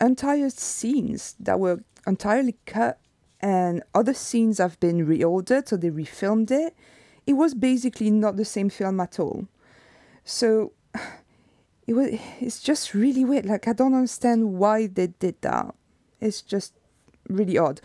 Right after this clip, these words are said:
So a lot of people have watched this film called Creepers, knowing they know it and everything, probably thought it wasn't great because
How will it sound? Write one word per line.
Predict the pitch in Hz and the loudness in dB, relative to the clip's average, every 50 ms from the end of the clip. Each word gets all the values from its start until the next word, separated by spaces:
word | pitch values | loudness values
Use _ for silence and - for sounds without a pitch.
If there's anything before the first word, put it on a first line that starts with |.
| - - - - - _ | -20 -20 -20 -20 -20 _
So | - - 262 247 240 | -6 0 2 4 4
a | |
lot | 240 240 262 302 - | 4 4 2 0 0
of | 370 381 - | -2 -4 -4
people | - - 370 - - 247 190 180 180 180 - - | -2 -4 -2 0 0 2 2 2 2 0 -2 0
have | - 190 196 190 180 - - | 0 0 0 0 -4 -8 -10
watched | 185 190 208 202 - - - - - - - _ _ _ _ _ _ - | -4 -2 -2 -2 -2 -4 -10 -16 -16 -16 -20 _ _ _ _ _ _ -4
this | 185 220 262 - - | -2 0 0 -2 -2
film | - - 139 131 147 147 - - 208 202 208 _ _ - | -6 -4 -4 -4 -4 -4 -4 -6 -6 -8 -10 _ _ -10
called | - 233 214 185 - | -6 -4 -4 -4 -6
Creepers, | - - 240 220 - - - - - - - 208 - - - - _ _ _ _ _ _ _ _ _ _ _ _ _ - | -6 -4 -4 -4 -4 -4 -4 -4 -4 -4 -8 -8 -10 -14 -16 -20 _ _ _ _ _ _ _ _ _ _ _ _ _ -2
knowing | - 202 220 240 247 254 247 233 | 0 2 4 4 4 2 2 2
they | 226 220 | 2 2
know | 214 196 190 214 214 | 2 2 2 2 4
it | 196 185 185 185 - | 4 2 2 0 0
and | - 175 175 | -2 -2 -2
everything, | 175 170 170 180 - - 175 175 | -2 -2 -2 -2 -2 -2 -4 -4
probably | - - 214 226 247 277 | -2 -2 0 0 2 0
thought | 233 - 190 170 | 0 0 0 -2
it | 156 | 0
wasn't | 160 175 170 165 165 170 156 | 0 -2 -2 -2 -2 -4 -4
great | - 185 160 156 147 156 170 160 | -2 0 2 2 2 0 -2 -4
because | 170 175 - - 160 151 151 151 156 - - - - | -4 -4 -2 0 0 0 0 0 -2 -6 -10 -14 -16